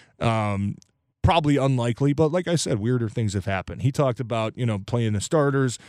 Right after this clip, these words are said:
whatnot. What's your mindset when it comes down to that? I, I think you have to play your starters. I think you have to go out there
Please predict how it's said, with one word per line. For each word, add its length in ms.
whatnot. 460
What's 180
your 100
mindset 440
when 100
it 60
comes 220
down 160
to 60
that? 180
I, 180
I 160
think 260
you 120
have 200
to 80
play 180
your 140
starters. 480
I 140
think 260
you 120
have 200
to 80
go 180
out 200
there 320